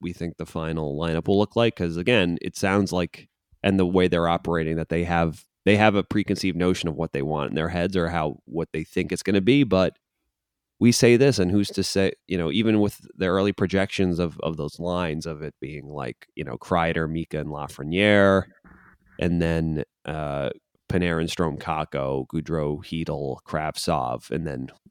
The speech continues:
the fourth line of, of Rooney with, uh, Reeves and Sammy Blais.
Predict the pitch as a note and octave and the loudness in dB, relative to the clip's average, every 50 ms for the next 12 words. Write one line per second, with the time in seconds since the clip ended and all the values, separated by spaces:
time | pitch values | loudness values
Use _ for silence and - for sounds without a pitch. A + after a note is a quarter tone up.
0 | _ - E2+ - - D2+ D2+ D2 - D#2 D#2+ D#2 C#2 C2+ D2 D2+ - - _ - | _ -10 -10 -6 -4 -4 -4 -4 -4 -6 -6 -6 -6 -6 -8 -10 -12 -20 _ -16
1 | - C2+ C#2 C#2 C#2 - A#1 - _ _ - F2 F2 F2 E2+ D#2 D#2+ D#2+ D#2+ C#2+ | -14 -12 -12 -12 -12 -14 -18 -20 _ _ -10 -4 -2 -2 -2 -2 -4 -6 -8 -8
2 | C#2+ C#2 - - - - C2 C#2 C2+ A#1 A1 G1+ - - D#2+ D#2+ D#2 D2+ D#2+ E2 | -8 -10 -12 -14 -14 -12 -10 -10 -10 -10 -10 -12 -12 -12 -12 -10 -10 -10 -12 -12
3 | D#2+ D2+ C#2 C#2+ D2 - - D2+ C#2+ C#2+ C#2+ C#2+ - D#2 E2+ F#2+ F#2 E2+ E2+ E2+ | -14 -16 -16 -16 -16 -14 -14 -14 -12 -10 -12 -10 -6 -4 -2 -2 0 0 -2 -4